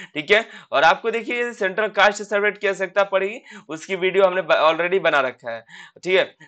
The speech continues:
इसको दोनों के लिए वीडियो बना रहे हैं, तो दोनों देख लीजिएगा। और आपको देखिए समय से आपको पहुंचना है और ये सारे डॉक्यूमेंट्स लेकर जाना है, आधार कार्ड, पैन कार्ड, पासपोर्ट साइज फोटो ले लीजिएगा, सभी डॉक्यूमेंट्स के फोटो कॉपी ले लीजिएगा। और यहाँ देखिए ये जो मेरिट लिस्ट, ए,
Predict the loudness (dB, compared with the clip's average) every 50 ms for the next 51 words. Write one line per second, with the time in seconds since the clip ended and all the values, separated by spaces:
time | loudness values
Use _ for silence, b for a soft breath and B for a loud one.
0 | b -14 -14 -12 -2 0 0 0 0 0 -2 -2 0 0 0 0 0 -2 -2 -2
1 | 0 -2 2 2 4 4 4 2 2 0 -2 -8 -8 -8 -6 -6 -4 -6 -6 -6
2 | -4 -6 -6 -2 -2 -2 -2 -4 -6 B B B B B B _ 0 2 4 4
3 | 4 4 2 2 0 -2 -2 -2 -4 -4 -6 -6 -6 B -18 B B -2 0 2
4 | 4 4 4 4 4 4 4 2 0 2 0 0 2 0 0 0 2 4 4 4
5 | 4 2 -2 0 2 4 4 4 4 4 4 2 2 0 -4 -4 -4 -4 -6 -6
6 | -2 0 2 2 2 2 2 0 -2 2 2 0 2 2 0 -2 -2 0 0 0
7 | 0 0 0 -4 -4 -4 b b b b b _ 0 0 2 0 -4 -6 -2 0
8 | 0 0 -2 -4 -10 -10 -4 -4 0 0 0 0 0 -2 -4 -2 -4 -4 -4 B
9 | B B -20 B 0 2 2 4 4 6 6 6 6 4 -2 -4 -4 -6 -8 -8
10 | -6 -8 -8 -6 -4 -2 -2 -2 -2 -2 -4 -4 -4 -4 -4 -4 -4 -4 -4 -4
11 | -8 -10 _ B B B B B B 2 2 2 2 0 -4 -8 -10 -12 -16 -18
12 | -18 _ B B B B B -6 -4 -2 -2 -2 -2 -2 0 0 0 0 -2 -4
13 | -8 -8 -6 -4 -4 -2 0 0 0 -2